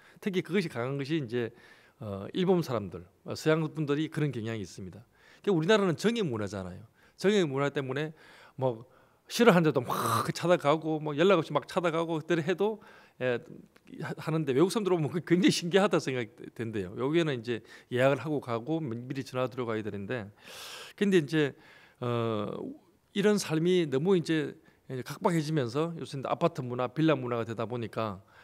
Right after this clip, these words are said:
옆집이 누가 사는지, 또 요새 이제 제가 이제 사회복지를 해보니까 그런 이제 얘기를 많이 듣거든요. 독거사, 예, 뭐, 뭐 돌아가신 지 일주일 됐다, 뭐 한 달 됐다, 석 달 됐다,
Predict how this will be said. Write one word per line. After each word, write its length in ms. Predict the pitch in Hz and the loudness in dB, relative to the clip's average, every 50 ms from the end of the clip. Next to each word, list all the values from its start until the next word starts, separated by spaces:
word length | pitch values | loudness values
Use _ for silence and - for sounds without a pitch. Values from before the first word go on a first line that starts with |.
| - - - _ - | -20 -20 -12 _ -2
옆집이 280 | 143 135 - 220 190 175 | -2 0 0 0 2 2
누가 220 | 143 147 170 175 | 6 6 6 6
사는지, 480 | - 123 120 113 104 92 98 90 85 82 _ _ _ _ _ _ _ _ _ - | 6 4 -2 -4 -4 -6 -10 -12 -14 -16 _ _ _ _ _ _ _ _ _ 0
또 60 | 175 175 | 2 4
요새 180 | 170 165 214 | 6 6 6
이제 160 | 190 165 156 | 6 4 4
제가 240 | 147 - 151 139 156 | 0 0 2 2 2
이제 160 | 143 127 135 | 2 2 -2
사회복지를 540 | 127 - 151 156 156 139 143 - 170 147 131 | -2 2 2 2 2 2 -2 -4 -4 -4 -2
해보니까 420 | 120 120 127 139 127 110 - 127 113 | -4 -4 -6 -6 -6 -4 -4 -4 -4
그런 640 | - - 139 147 147 143 139 127 123 - - - - - - | -4 -4 -4 -4 -4 -4 -6 -8 -10 -12 -14 -16 -16 -14 -10
이제 200 | - 123 123 117 | -6 -6 -4 -4
얘기를 240 | 110 113 127 131 113 | -4 -4 -4 -4 -4
많이 160 | 101 104 107 | -4 -6 -8
듣거든요. 540 | - 113 - - 131 113 104 104 123 156 - _ _ _ _ _ _ _ | -8 -10 -10 -8 -8 -6 -6 -8 -8 -10 -14 _ _ _ _ _ _ _
독거사, 600 | - 151 139 - 165 175 160 - - 92 78 - - _ _ _ _ _ _ _ _ - | -6 -6 -4 0 0 0 0 0 -2 -6 -6 -10 -16 _ _ _ _ _ _ _ _ -14
예, 180 | 110 98 85 92 92 - _ _ _ _ _ _ | -12 -12 -12 -12 -16 -20 _ _ _ _ _ _
뭐, 100 | - 127 - _ - - | -12 -12 -12 _ -16 -14
뭐 140 | - 151 120 | -12 -12 -4
돌아가신 440 | - 151 165 160 139 117 - 139 123 | 4 6 6 6 6 4 0 -4 -4
지 80 | 127 | -4
일주일 320 | - 175 135 - 151 139 107 | -4 -4 -2 0 0 0 0
됐다, 360 | 113 101 - - 95 85 - - _ _ _ _ _ _ _ _ | -2 -4 -6 -8 -10 -12 -12 -16 _ _ _ _ _ _ _ _
뭐 260 | - 113 113 104 113 | -4 -2 -2 -2 -2
한 160 | - - 170 | -2 -2 2
달 160 | 170 170 139 | 2 2 2
됐다, 380 | 104 117 101 - - 92 85 104 - _ | 2 0 -4 -6 -8 -10 -10 -12 -18 _
석 180 | - - - - | -20 -18 -2 2
달 200 | - 160 143 123 | 2 2 4 2
됐다, 340 | 131 113 - - 107 90 | 0 -4 -4 -8 -14 -14